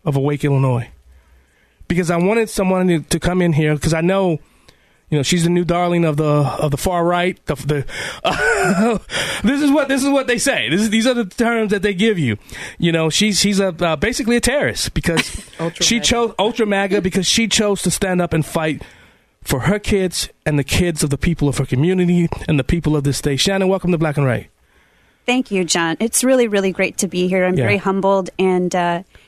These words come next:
Speaker 3: and you're absolutely right. They smear who they fear,
Speaker 1: Yeah.
Speaker 3: don't they?
Speaker 1: Yes, they
Speaker 3: So
Speaker 1: do.
Speaker 3: we're, we're all in the thick of it right now.
Speaker 1: Yes.
Speaker 3: Just trying to be good people,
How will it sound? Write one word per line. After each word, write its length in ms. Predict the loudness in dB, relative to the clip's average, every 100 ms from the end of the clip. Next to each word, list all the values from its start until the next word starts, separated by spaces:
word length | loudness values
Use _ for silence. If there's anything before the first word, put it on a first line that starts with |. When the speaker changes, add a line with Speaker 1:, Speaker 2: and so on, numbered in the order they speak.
| -4
Speaker 3:
and 80 | 0
you're 100 | 2
absolutely 640 | 2 2 2 2 2 0
right. 360 | 0 0 -2 -2
They 120 | -2
smear 340 | 0 0 2
who 100 | 2
they 140 | 2 0
fear, 320 | 0 0 2
Speaker 1:
Yeah. 120 | 2
Speaker 3:
don't 220 | 0 0
they? 260 | -2 -2 -2
Speaker 1:
Yes, 80 | -2
they 80 | 0
Speaker 3:
So 340 | 2 0 0
Speaker 1:
do. 40 |
Speaker 3:
we're, 200 | 0 0
we're 200 | 2 4
all 200 | 4 4
in 120 | 4 2
the 40 |
thick 240 | 0 -2 0
of 100 | 0
it 100 | 0
right 200 | -2 0
now. 300 | -2 0 -2
Speaker 1:
Yes. 220 | 0 0
Speaker 3:
Just 220 | 0 0
trying 180 | 0 2
to 60 | 0
be 100 | 0
good 220 | -2 -2
people, 480 | -2 0 -2 -2